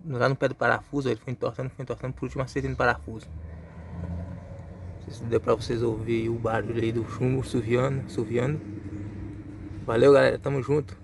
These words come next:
Só brincadeirinha aí, se inscreva, deixe seu like pro canal não ficar parado. Valeu, é nóis. Aí, pros amigos que andam perguntando que arma é a minha, cara, ó.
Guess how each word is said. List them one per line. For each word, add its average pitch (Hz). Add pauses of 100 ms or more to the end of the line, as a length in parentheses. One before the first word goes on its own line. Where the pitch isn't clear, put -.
Só -
brincadeirinha 127
aí, 139
se -
inscreva, 131
deixe 117
seu 117
like 127
pro -
canal 120
não 117
ficar 120
parado. 113 (760)
Valeu, 123 (320)
é -
nóis. 120 (1500)
Aí, 135
pros -
amigos 120
que -
andam 120
perguntando 117
que 120
arma 117
é 110
a 104
minha, 127
cara, 117
ó. 120